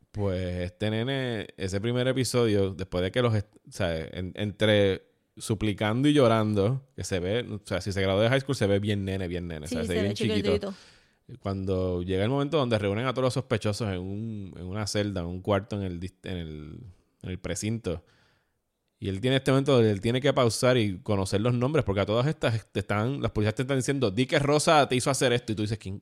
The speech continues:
Speaker 1: carajo es
Speaker 2: Ajá.
Speaker 1: Rosa? Yo no
Speaker 2: Pero
Speaker 1: conozco a
Speaker 2: había
Speaker 1: Rosa".
Speaker 2: uno que tenía un nombre bien particular, que era Antron.
Speaker 1: Que era Ch-, Antron. Entonces, a él no le decían Antron, todo el mundo le decía Tron.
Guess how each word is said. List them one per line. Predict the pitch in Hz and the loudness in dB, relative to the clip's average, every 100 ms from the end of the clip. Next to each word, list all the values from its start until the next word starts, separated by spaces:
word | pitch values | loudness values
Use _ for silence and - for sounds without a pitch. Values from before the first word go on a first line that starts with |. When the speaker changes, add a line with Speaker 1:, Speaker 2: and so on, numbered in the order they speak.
| - | -10
Speaker 1:
carajo | 143 143 | -6 -2
es | - | 2
Speaker 2:
Ajá. | 156 | 4
Speaker 1:
Rosa? | 180 180 | 4 4
Yo | 139 | 0
no | 135 | 0
Speaker 2:
Pero | 151 | 4
Speaker 1:
conozco | 247 240 | 6 8
a | |
Speaker 2:
había | 247 | 8
Speaker 1:
Rosa". | 262 285 226 | 8 8 6
Speaker 2:
uno | 180 | 6
que | 254 | 4
tenía | 220 233 | 0 0
un | 233 | 0
nombre | 233 233 240 | 0 0 0
bien | 240 262 | 0 0
particular, | 254 233 226 254 247 208 202 | -2 -2 -2 2 4 2 0
que | 202 | -2
era | 220 233 | 0 0
Antron. | 233 - 190 185 | -2 -2 -2 2
Speaker 1:
Que | |
era | 113 113 | 2 2
Ch-, | - - | -2 -4
Antron. | 113 113 113 101 95 | 0 0 0 -2 -2
Entonces, | 98 107 120 - _ | -2 0 0 -2 _
a | 92 101 | 0 2
él | 107 | 2
no | 117 | 2
le | |
decían | 127 117 - 165 | 4 4 2 -2
Antron, | 95 78 - 80 | -4 -6 -8 -8
todo | 85 | -4
el | |
mundo | 98 | 0
le | 110 | 0
decía | 107 | 0
Tron. | 110 120 127 82 | 0 2 2 0